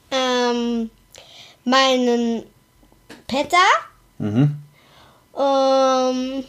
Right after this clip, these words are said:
Speaker 1: und keine Ahnung. Auf jeden Fall, ich glaub nicht, dass meine Klasse das hört, aber dann würde ich sie auch grüßen. Weil
Speaker 2: Top.
Speaker 1: sie hat ja mal einen Podcast, den ich gemacht hab,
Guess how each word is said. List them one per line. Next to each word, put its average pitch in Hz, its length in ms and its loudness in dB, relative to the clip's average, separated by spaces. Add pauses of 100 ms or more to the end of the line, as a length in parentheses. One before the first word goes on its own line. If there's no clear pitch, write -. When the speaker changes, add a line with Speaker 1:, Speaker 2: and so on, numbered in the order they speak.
(920)
Speaker 1:
und 262 680 -2 (340)
keine 220 260 -6
Ahnung. 220 380 -4 (320)
Auf 220 180 -2
jeden 302 360 0
Fall, 254 440 0 (440)
ich 220 100 -4
glaub 247 220 0
nicht, 277 160 0
dass 262 140 2
meine 226 240 0
Klasse 269 320 2
das 233 180 2
hört, 254 140 0
aber 226 240 2
dann 226 220 0
würde 233 180 2
ich 220 80 -4
sie 226 200 0 (140)
auch 214 220 0
grüßen. 202 460 -6 (260)
Weil 226 320 4
Speaker 2:
Top. 233 140 -6
Speaker 1:
sie 247 140 2
hat 240 180 2
ja 220 260 2
mal 214 340 -2 (100)
einen 240 280 -2
Podcast, 277 560 -2 (260)
den 233 460 -4
ich 220 100 -12
gemacht 240 460 -2
hab, 233 180 0